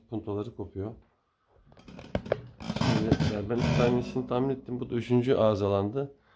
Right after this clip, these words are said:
Arıza alınca da anladım zaten. Yani bunun da puntosu koptu. Demek ki böyle Max Extra'nın bataryalarında veya bu serilerinde böyle bir arıza olabilir. Ee, şimdi bunun tahminini göstereceğim size. Daha sonra eğer,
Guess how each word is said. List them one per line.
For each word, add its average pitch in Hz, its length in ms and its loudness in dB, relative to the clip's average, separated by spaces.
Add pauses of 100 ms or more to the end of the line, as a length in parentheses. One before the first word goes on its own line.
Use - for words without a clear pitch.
(160)
Arıza 113 360 0
alınca 110 300 0
da - 80 -4
anladım 110 380 -2
zaten. 92 280 -4
Yani 95 200 -2
bunun 98 140 -2
da 95 80 -8
puntosu 95 380 -12
koptu. 95 280 -12
Demek 98 240 -4
ki 110 180 -8
böyle 107 240 0
Max 107 240 -4
Extra'nın 101 400 -4
bataryalarında 104 680 -2 (460)
veya 101 220 -2
bu 123 60 -2
serilerinde 104 720 0
böyle 101 200 -2
bir 101 60 -6
arıza 95 280 -4
olabilir. 98 440 -6 (1160)
Ee, 107 140 -2
şimdi 110 260 -4
bunun 127 140 0
tahminini 110 360 0
göstereceğim 95 560 -4
size. 113 280 -6 (1040)
Daha 110 160 -4
sonra 104 240 -6
eğer, 104 240 -2